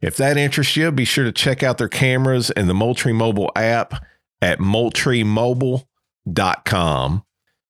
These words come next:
And if you haven't heard, we have partnered with Mark Kenyon and the Meat Eater crew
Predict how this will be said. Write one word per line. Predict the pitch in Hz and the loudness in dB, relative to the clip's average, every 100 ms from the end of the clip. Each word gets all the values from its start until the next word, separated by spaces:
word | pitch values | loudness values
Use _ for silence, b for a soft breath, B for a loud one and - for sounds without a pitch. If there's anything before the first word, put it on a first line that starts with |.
| - | -4
And | 151 | 0
if | 151 | 0
you | 143 | 0
haven't | 180 196 | 0 2
heard, | 143 147 175 165 | 2 2 0 0
we | 156 156 143 | 0 2 2
have | 123 - | 0 -2
partnered | - 151 160 156 151 127 | -2 -2 0 0 0 2
with | 101 | 0
Mark | 107 110 131 - | 0 0 0 -2
Kenyon | 151 139 139 143 139 | 0 0 2 2 2
and | 113 90 90 | 2 2 2
the | 87 | 2
Meat | 95 123 131 | 2 2 2
Eater | 120 107 98 | 0 -2 -2
crew | - 117 113 110 | -2 0 0 0